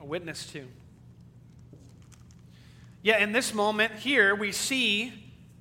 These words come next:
that she's so filled with devotion towards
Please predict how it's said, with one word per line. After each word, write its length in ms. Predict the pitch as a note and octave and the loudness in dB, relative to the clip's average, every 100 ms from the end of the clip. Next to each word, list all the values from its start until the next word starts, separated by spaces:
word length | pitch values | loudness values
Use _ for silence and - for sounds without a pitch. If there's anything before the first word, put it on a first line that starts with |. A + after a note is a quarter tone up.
| - - - - - | -20 -20 -20 -20 -6
that 120 | G3+ | -4
she's 300 | - C4 C4 | 0 2 2
so 260 | - C#4+ D4 | 2 0 0
filled 540 | - B3 E4+ D#4 C4 | -2 4 8 8 8
with 260 | B3 C4 G3+ | 0 0 0
devotion 640 | G3+ A3 B3+ C#4+ - G3+ D#3 - - - - - - - | 4 6 6 6 -2 -6 -8 -18 -20 -20 -20 -20 -20 -20
towards 440 | - B3 B3+ B3+ | -2 4 4 4